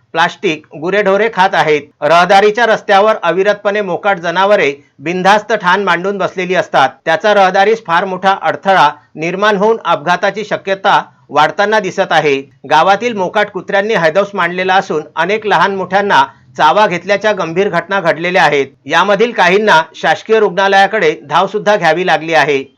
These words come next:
पाणी शुद्धीकरण व्यवस्था उपलब्ध नसल्यामुळे मागील पंधरा वीस दिवसांपासून माहूर येथील सार्वजनिक पाणी पुरवठा पूर्णपणे बंद आहे.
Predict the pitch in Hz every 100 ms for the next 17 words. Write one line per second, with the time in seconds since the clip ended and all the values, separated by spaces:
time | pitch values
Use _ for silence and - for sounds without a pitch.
0 | - 156 196 226 214 180 226 208 220 202
1 | 190 190 220 208 208 202 185 202 180 175
2 | 190 202 160 151 156 156 160 220 214 180
3 | 180 190 208 180 175 185 190 202 196 147
4 | 143 _ - 151 156 196 220 220 233 226
5 | 165 190 196 202 208 180 165 185 180 190
6 | 190 151 147 - 175 202 208 202 196 175
7 | 180 165 151 127